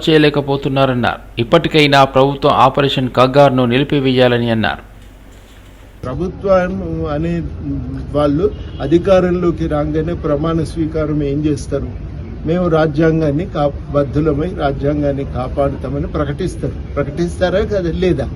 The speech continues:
Speaker 2: అది ప్రభుత్వం బాధ్యత. ఇంకొక ఆప్షన్ లేదు ప్రభుత్వం ముందు. అందులో ఏం రాసింది, చట్టాలు ఏం రాస్తున్నాయి, దాని ప్రకారమే నడుచుకోవాలి. ఆ చట్టాల ప్రకారం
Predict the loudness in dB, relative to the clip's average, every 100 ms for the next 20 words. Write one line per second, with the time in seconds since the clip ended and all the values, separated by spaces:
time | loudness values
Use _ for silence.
0 | -10 -10 -8 -8 -4 -4 -4 -2 0 -2
1 | -2 -2 2 2 2 2 -2 -2 -4 -2
2 | -2 2 0 0 0 0 2 4 4 4
3 | -2 -2 -2 -4 -6 -6 -4 -6 -6 -8
4 | -8 -6 -4 0 4 8 8 8 6 6
5 | 4 0 -4 -4 -4 -6 -8 -8 -6 -6
6 | -6 -8 -8 -6 -2 -2 4 6 8 6
7 | 4 2 4 4 2 -2 -2 -4 -6 -6
8 | -8 -6 0 4 4 4 2 4 4 2
9 | 2 2 0 -2 -4 -2 -2 -2 -4 -4
10 | -2 0 0 0 0 4 6 6 2 -2
11 | 2 0 0 -6